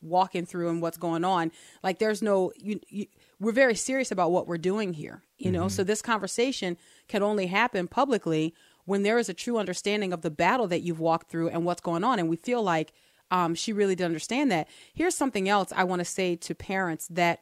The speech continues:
Speaker 1: was really eye-opening for me, um, with, with Gabby. And, you know, each of our kids,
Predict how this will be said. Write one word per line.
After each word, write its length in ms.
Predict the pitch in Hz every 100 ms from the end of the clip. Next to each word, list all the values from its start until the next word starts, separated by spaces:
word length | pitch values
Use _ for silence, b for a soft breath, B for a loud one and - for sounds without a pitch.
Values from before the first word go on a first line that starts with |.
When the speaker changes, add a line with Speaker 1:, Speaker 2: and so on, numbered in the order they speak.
| -
Speaker 1:
was 240 | 180 160
really 220 | 202 190 -
eye-opening 560 | 175 190 180 175 160
for 180 | - 170
me, 380 | 170 175 165 160 b b b b b -
um, 420 | 175 160 156 143 -
with, 280 | 185 185 - _
with 180 | 175 165
Gabby. 420 | 180 175 165 143
And, 220 | 165 165 -
you 120 | 190
know, 120 | 175 170
each 200 | 233 269
of 160 | 208 -
our 160 | 180
kids, 540 | 175 - 185 160 -